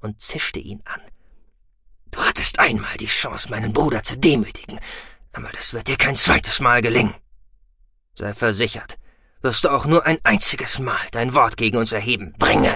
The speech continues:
ich dich um.“ Er bewegte leicht den rechten Arm.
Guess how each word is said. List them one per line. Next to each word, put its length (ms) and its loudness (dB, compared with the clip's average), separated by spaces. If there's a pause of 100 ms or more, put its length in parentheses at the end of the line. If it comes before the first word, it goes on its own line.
ich 280 0
dich 360 0
um.“ 300 2 (1900)
Er 140 -2
bewegte 340 0
leicht 320 2
den 140 -6
rechten 320 -6
Arm. 260 -6